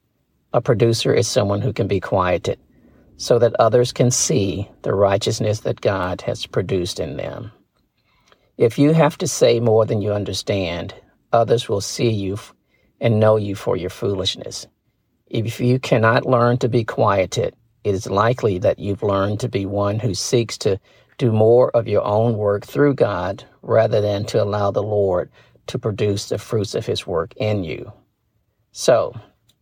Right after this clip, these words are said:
quiet yourself. Open your ears.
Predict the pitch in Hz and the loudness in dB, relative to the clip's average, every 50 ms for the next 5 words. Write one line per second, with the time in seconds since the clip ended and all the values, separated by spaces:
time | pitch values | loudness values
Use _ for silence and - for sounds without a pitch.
0 | _ - - 135 135 127 127 120 107 - - 95 90 - - 107 90 - - - | _ -4 0 2 4 6 6 4 4 2 -2 -6 -6 -2 0 0 0 -2 -4 -10
1 | - - - - _ _ _ _ _ _ _ _ _ - 107 110 - - 123 123 | -14 -18 -20 -20 _ _ _ _ _ _ _ _ _ 2 2 2 2 2 2 2
2 | 127 135 - 135 104 92 85 - - - - 117 - - | 2 0 0 0 -2 -2 -2 -4 -6 -10 -14 -14 -16 -16